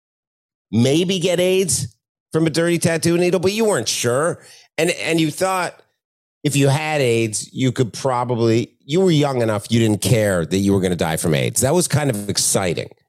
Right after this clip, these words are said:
That w-, you would roll the dice back then. Now, what's your biggest fear, death-wise? What are you afraid of dying from?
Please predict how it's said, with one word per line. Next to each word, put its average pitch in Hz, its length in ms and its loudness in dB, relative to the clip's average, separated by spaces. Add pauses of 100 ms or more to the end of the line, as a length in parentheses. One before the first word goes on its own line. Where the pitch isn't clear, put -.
(680)
That 123 80 2
w-, 151 180 0
you 131 160 0
would 135 120 2
roll 135 220 2
the 123 80 0
dice 156 320 0
back 64 320 -6
then. 58 320 -4 (180)
Now, 147 640 0 (420)
what's 180 180 2
your 202 100 2
biggest 165 320 2
fear, 87 440 0 (160)
death-wise? 82 600 0
What 131 120 2
are 160 40 2
you 165 80 4
afraid 107 320 2
of 78 160 -2 (200)
dying 76 320 0
from? 64 340 -2